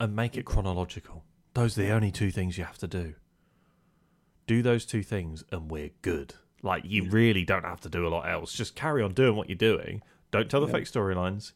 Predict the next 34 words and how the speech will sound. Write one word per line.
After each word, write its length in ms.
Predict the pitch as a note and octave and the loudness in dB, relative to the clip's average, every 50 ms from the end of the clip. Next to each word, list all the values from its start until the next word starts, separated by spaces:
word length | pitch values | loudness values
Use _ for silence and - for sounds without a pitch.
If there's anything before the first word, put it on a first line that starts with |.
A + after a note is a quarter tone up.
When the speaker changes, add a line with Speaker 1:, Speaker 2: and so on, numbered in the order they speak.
| _ | _
Speaker 1:
You 100 | - G#2 | -16 -14
can, 220 | - - F2+ D#2+ - _ _ - - | -12 -10 -12 -12 -12 _ _ -18 -12
like, 300 | - C#2+ D#2+ F2 E2+ - | -6 -4 -4 -4 -4 -4
like, 260 | G#2 G2+ F#2 F2+ - - _ | -4 -2 -2 -4 -6 -10 _
uh, 140 | C2 C#2 - - | -12 -12 -10 -8
you, 200 | - A2+ A#2 - - - | -4 -4 -4 -4 -4 -4
and 180 | A2+ G#2+ G#2 | -4 -4 -2
just 220 | G2 A2 G#2 - - _ _ _ _ | -2 -2 -2 -2 -6 _ _ _ _
keep 200 | - - A2 - | -10 -8 -6 -6
it 80 | A#2 - | -6 -4
chronological. 760 | - A2+ G#2 G2 F#2+ F#2+ G2 F#2 - - - - F2 F2+ - _ _ _ _ _ _ _ _ _ _ _ _ _ _ _ _ _ _ _ | -2 -2 0 0 2 2 2 2 0 -4 -8 -10 -10 -10 -10 _ _ _ _ _ _ _ _ _ _ _ _ _ _ _ _ _ _ _
And 200 | G#2+ G#2 G#2 F#2+ | -2 -2 -2 -4
th-, 300 | - - - C3 - - | -8 -4 -4 -4 -2 4
people 220 | - C#3+ C3 A#2+ B2+ | 4 4 4 6 2
would 120 | A#2+ G2 | 4 4
be 120 | A2 A2+ | 4 4
more 160 | A2 A2 A2 B2 | 6 4 4 2
happy. 340 | C#3 C3+ - E2+ D#2+ - - _ - - - - - - | 2 0 -2 -4 -6 -8 -12 _ -20 -20 -20 -20 -6 -2
That's 200 | B2 A#2 A#2 - | -2 -2 2 2
it. 200 | C#3 G#2 - - _ _ _ _ _ _ _ _ _ _ _ _ | 2 0 0 -2 _ _ _ _ _ _ _ _ _ _ _ _
Speaker 2:
Yeah. 200 | - C#3 F#3+ G3 - - _ _ _ _ - | -4 -2 -2 -2 -4 -8 _ _ _ _ -4
Speaker 1:
And 120 | A#2 G2+ | -2 0
have 140 | A2+ A#2+ - | 2 2 4
Speaker 2:
And 140 | - - A2 | 6 6 4
Speaker 1:
Will, 60 | A#2+ - | 4 2
Speaker 2:
the 100 | F3+ F#3+ | 4 6
Speaker 1:
Will 100 | A#2+ A#2 | 6 6
Speaker 2:
thing 100 | - - | 8 6
is 60 | C3 | 4
Speaker 1:
Buxton 280 | C#3 B2+ - - A2+ F#2+ | 2 2 0 0 0 4
pop 220 | - - F#2+ - | 6 6 6 6
in 100 | G#2 F#2 | 6 4
and 160 | F2+ F2+ F2 - | 4 2 0 -2
say, 360 | - F2+ E2+ E2+ F2 E2+ | -2 -2 -2 -2 -2 -4